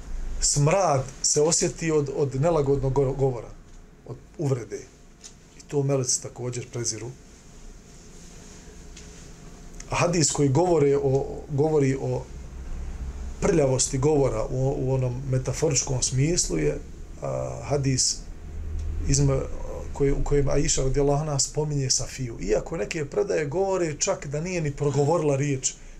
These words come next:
nego je samo rukom pokazala. Pa je, sallallahu alejhi ve sellem, rekao:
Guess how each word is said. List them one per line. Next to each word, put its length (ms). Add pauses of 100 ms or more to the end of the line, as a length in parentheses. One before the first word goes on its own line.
nego 160
je 60
samo 240
rukom 340 (100)
pokazala. 420 (3000)
Pa 80
je, 60
sallallahu 500
alejhi 180
ve 80
sellem, 260
rekao: 400